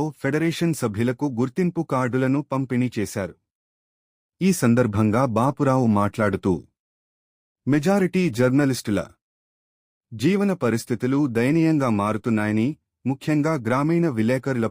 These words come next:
పరిస్థితి అధ్వాన్నంగా ఉందని ఆందోళన వ్యక్తం చేశారు. గత ప్రభుత్వం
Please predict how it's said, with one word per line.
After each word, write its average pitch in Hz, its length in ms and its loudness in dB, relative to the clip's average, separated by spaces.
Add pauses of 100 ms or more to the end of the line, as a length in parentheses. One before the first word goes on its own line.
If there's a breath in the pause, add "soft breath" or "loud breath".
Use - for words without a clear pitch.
పరిస్థితి 113 460 -4 (160)
అధ్వాన్నంగా 107 680 -2
ఉందని 107 280 -2 (260)
ఆందోళన 147 500 -2
వ్యక్తం 107 380 -4
చేశారు. 98 380 -6 (1040)
గత 127 240 -2 (120)
ప్రభుత్వం 143 460 0